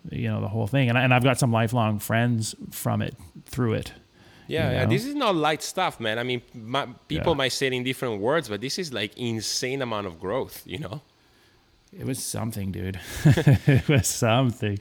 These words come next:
Speaker 2: And that
Speaker 1: Well, and, and then, you know, and then back to that <laughs> for the first couple of weeks, dude, I mean, the world was ending. I
Speaker 2: Oh, yeah,
Speaker 1: mean,
Speaker 2: on top of
Speaker 1: you,
Speaker 2: this,
Speaker 1: I mean,
Speaker 2: yeah.
Speaker 1: I mean, New, the, the, the, co-, this country that, that has been my second home is all of a sudden under attack, you know? And, and so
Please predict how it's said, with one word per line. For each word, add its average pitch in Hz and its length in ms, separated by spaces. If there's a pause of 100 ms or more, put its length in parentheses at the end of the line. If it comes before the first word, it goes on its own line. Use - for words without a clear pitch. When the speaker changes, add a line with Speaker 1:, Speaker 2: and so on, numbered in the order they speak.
(120)
Speaker 2:
And 143 140
that 143 160
Speaker 1:
Well, 220 180
and, 214 280
and 214 200
then, 208 160
you 196 200
know, 190 180
and 170 160
then 165 180
back 160 240
to 165 60
that 139 220
<laughs> - 20
for 160 80 (120)
the 147 300
first 165 240
couple 139 220
of - 20
weeks, 190 220
dude, 147 240 (320)
I - 80
mean, 165 120
the 160 60
world 170 260
was 147 120
ending. 104 400 (400)
I - 100
Speaker 2:
Oh, - 20
yeah, 120 200
Speaker 1:
mean, 104 100
Speaker 2:
on 104 80
top 147 240
of 156 80
Speaker 1:
you, 160 60
Speaker 2:
this, 101 180
Speaker 1:
I 147 60
mean, 170 120
Speaker 2:
yeah. 95 180
Speaker 1:
I 165 40
mean, 165 340
New, 170 320 (140)
the, 156 160
the, 165 200 (180)
the, 151 140
co-, - 300
this 160 160
country 175 540
that, 135 280
that 139 180
has 131 160
been 135 160
my 127 120
second 131 320
home 151 200
is 120 80
all 139 160
of 151 60
a - 20
sudden 156 180
under 123 280
attack, 127 560 (580)
you 151 280
know? 127 320
And, 151 160
and 143 180
so 139 360